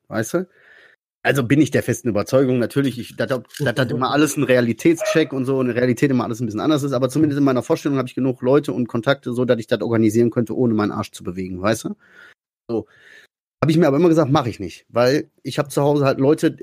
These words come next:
ich kann mir das nicht leisten und, äh, damit setze ich das aufs Spiel und deswegen mach ich das nicht, weißt du?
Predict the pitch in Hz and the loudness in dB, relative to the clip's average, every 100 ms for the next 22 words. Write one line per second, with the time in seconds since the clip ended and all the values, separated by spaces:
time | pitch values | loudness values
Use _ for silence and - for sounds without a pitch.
0 | 120 - - 143 151 131 - 139 123 127 | -10 -10 -4 0 2 2 0 0 0 0
1 | - 92 - 107 - 120 104 - 135 127 | -4 -12 -10 -8 -6 -6 -2 0 2 2
2 | 127 120 - 143 139 127 - 147 123 120 | -2 -2 -2 0 0 -4 -2 0 2 2
3 | 127 120 120 110 - - - - _ _ | 2 2 0 -2 -10 -14 -16 -18 _ _
4 | - 107 - 190 | -8 -4 0 0